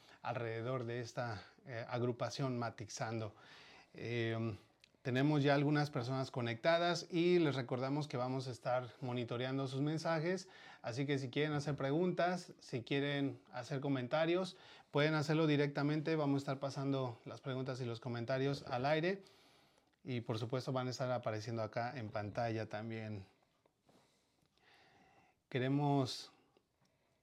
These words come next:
agradecer a todas las personas que semana con semana siguen nuestro programa.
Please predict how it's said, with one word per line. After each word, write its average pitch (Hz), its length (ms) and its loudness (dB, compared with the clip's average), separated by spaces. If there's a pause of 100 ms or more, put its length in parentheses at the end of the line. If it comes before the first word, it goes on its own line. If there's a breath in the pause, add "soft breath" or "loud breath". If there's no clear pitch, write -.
(180)
agradecer 139 600 4
a 147 120 8
todas 156 180 6
las 160 140 2
personas 147 500 -2
que 127 580 0
semana 151 440 0
con 131 160 -4
semana 151 420 -2
siguen 151 260 0
nuestro 135 280 -4
programa. 185 540 0